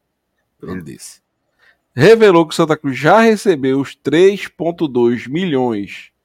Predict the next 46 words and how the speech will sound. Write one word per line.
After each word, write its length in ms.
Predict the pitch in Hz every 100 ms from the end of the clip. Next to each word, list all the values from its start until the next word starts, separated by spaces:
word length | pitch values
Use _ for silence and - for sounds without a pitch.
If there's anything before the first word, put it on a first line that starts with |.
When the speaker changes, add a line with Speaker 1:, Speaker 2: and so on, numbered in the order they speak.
| _ _ _ _
Speaker 2:
do 140 | 131
C 200 | 143 185
T 320 | 151 127 123 117
lá 200 | 127 131
de 100 | 123
Beberibe, 720 | 131 123 113 104 131 190 _ _ _ _ _ -
de 80 |
Speaker 1:
Mas 60 | 117
Speaker 2:
Água 120 | 120 220
Speaker 1:
isso 40 | 120
Speaker 2:
Fria, 140 | 143
né? 60 | 147
Speaker 1:
Beberibe, 360 | 196 202 202 - _ -
veja, 340 | 151 196 147
essa 280 | 160 190 220
revelação, 640 | 220 202 208 185 - 151
inclusive, 460 | 165 165 147 147 196
causou 300 | 202 190 180
surpresa. 800 | 185 196 - 120 156 214 143 113 _ _
Eu 80 | -
acho 120 | 143
que 60 | -
foi 140 | 156
o 40 | 147
Igor 200 | 156 123
Moura 260 | 113 160
ou 60 | 151
foi 140 | 143
o 60 | 131
outro. 280 | 131 202 - _ _ _ _ -
Isso 160 | 285 415
aqui 200 | 392 233
o 60 |
Beberibe 440 | 311 220 226 220 165
disse 320 | 139 196 165
já 180 | 139 175
há 400 | 254 - 180 185
três 320 | - 196 359
meses 200 | 233 302
atrás. 540 | 381 - 123 135 185 131
Nós 160 | 131
fizemos 240 | 147 180 208
uma 160 | -
live, 240 | 143 160 214
inclusive 240 | 220 240
mostramos, 880 | 269 311 - 170 220 277 170 117 -